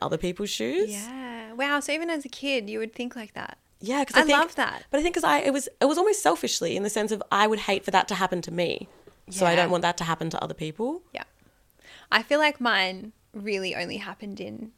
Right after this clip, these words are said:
Speaker 2: my mid-twenties, I reckon,
Speaker 1: Mm.
Speaker 2: through therapy, through having an interest in, like, self-development. 'Cause I would say I was m-, mostly, like, pretty unaware. Pretty, I was giving ignorance is bliss. I was giving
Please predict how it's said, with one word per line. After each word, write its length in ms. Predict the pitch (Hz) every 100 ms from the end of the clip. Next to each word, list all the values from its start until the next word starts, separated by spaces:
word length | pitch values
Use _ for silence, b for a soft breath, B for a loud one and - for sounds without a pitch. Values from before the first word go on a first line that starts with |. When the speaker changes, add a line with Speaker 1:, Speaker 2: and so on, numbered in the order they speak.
| _
Speaker 2:
my 320 | 226 220 220
mid-twenties, 760 | 214 202 208 - 202 220 240 - 339
I 120 | -
reckon, 460 | 208 196 196 175 170
Speaker 1:
Mm. 100 | - B B _
Speaker 2:
through 540 | - 233 208 190 220 226 _ _
therapy, 580 | 196 190 196 196 196 220 _
through 220 | - 220
having 300 | 220 196 190
an 60 | 196
interest 400 | 202 - 214 -
in, 100 | 202
like, 180 | - -
self-development. 800 | - 190 - - - - 254 - B B _
'Cause 140 | 247
I 100 | 214
would 140 | 233 226
say 180 | 208
I 100 | 208
was 140 | 208 214
m-, 100 | 202 _ _ -
mostly, 680 | 208 202 208 233 - 285 302
like, 300 | 269 196 _
pretty 240 | - 247 -
unaware. 580 | 220 196 202 - 214 - -
Pretty, 360 | 262 254 - -
I 80 | 226
was 120 | 240
giving 400 | 302 285 262 240 -
ignorance 420 | 214 208 208 233
is 120 | 226
bliss. 340 | 233 214 220 -
I 60 | 247
was 100 | 240
giving 380 | 226 233 233